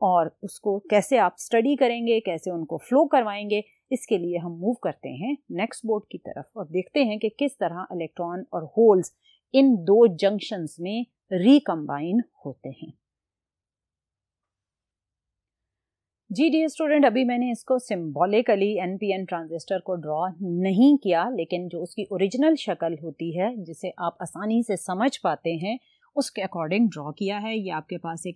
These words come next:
एनपीएन ट्रांजिस्टर है।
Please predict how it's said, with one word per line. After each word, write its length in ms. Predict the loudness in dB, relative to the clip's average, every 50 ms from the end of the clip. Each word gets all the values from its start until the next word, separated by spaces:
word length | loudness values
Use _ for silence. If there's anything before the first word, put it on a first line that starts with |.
| -12 -10
एनपीएन 1200 | -6 -2 0 0 0 -2 -2 -6 -8 -8 -8 -8 -10 -12 -14 _ _ _ -6 -2 -2 -2 -2 -2 -6 -8 -12 _ _ -14
ट्रांजिस्टर 600 | -10 -8 -8 -6 -8 -8 -10 -12 -12 -12 -14 -12 -10
है। 120 | -12 -12